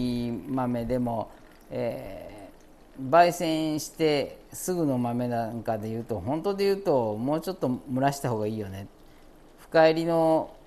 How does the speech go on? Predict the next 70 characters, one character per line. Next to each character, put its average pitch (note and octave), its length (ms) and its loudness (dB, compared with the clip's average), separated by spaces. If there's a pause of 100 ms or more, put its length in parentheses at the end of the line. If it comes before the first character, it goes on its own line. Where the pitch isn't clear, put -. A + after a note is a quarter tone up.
(240)
ア D#3 100 0
イ D#3 60 0
ス - 100 -10
コ F3+ 140 4
ー - 20 4
ヒ C#3+ 80 2
ー C3 40 -2
と A#2+ 120 -2
か A#2+ 100 -2
な A#2+ 120 -2
ん A2 80 -6
か、 A2+ 100 -2
な A#2 140 -4
ん G#2 60 -8
か、 G#2+ 220 0 (500)
結 F3 200 -2
構 B2 120 -2
蒸 A#2 120 -2
ら E3 100 4
し D#3 100 -4
た B2 120 0
方 A2+ 80 0
が A2 100 0
い A2 120 -2
い - 20 -6
よ G#2+ 100 -6
ね A#2+ 160 -4
っ B2 40 -6 (320)
て D3 80 -4
い D3+ 40 2
う D3+ 100 2
ふ F3 120 -2
う E3 60 4
に C3 420 -4
な C3 140 0
の D#3 200 2
は C3 200 8
あ F#3 60 8
る G#3+ 140 0
ん A2 140 -4
で G#2 100 -6
す - 100 -12
け G#2 120 -6
ど、 A2 320 -4 (500)
ま G#3 200 6
あ、 D3 60 4
ざ B2+ 180 2
っ B2+ 120 -12
く - 140 -2
り G#3 80 -8
と C#3 100 -2
三 B2+ 300 0
分 E3+ 240 -6
ぐ G3+ 80 -4
ら G#3+ 140 2
い E3 40 2
な C3+ 120 2
ら、 A2+ 100 -2
ま A#2 160 -4
あ、 A2+ 40 -4
な A2 220 -2
ん E3+ 80 -2
と A#3+ 100 -2
か C3+ 300 4
な G#2+ 160 4
る F#3+ 100 0
で D3+ 120 -2
し - 80 -2
ょ D3+ 100 2
っ D#3+ 60 -6